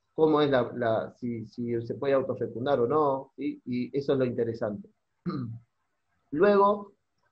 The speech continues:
vamos a ver acá en, el, en este ciclo de,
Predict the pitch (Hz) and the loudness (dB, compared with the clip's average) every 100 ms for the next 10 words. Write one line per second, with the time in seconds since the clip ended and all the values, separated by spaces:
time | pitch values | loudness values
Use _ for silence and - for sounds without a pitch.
0 | - - _ _ 135 156 160 160 185 175 | -20 -20 _ _ 2 2 4 4 6 6
1 | 170 - 117 143 147 139 120 104 104 113 | 4 -4 -4 0 0 0 -4 -4 -6 -6
2 | 131 131 - 202 190 190 127 120 110 104 | -4 -6 -4 -2 -2 0 2 2 2 -2
3 | 101 95 | -4 -8